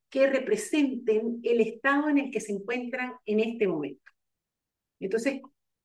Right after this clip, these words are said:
pongan todo lo que quieran. Luego van a ir a sala chica y una de las personas,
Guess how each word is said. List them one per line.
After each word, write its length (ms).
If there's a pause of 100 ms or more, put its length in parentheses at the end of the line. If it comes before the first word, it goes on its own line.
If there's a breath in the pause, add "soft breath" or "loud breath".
(180)
pongan 580 (600)
todo 200
lo 100
que 140
quieran. 280
Luego 260
van 140
a 80
ir 160
a 40
sala 360
chica 580
y 120
una 320
de 120
las 160
personas, 640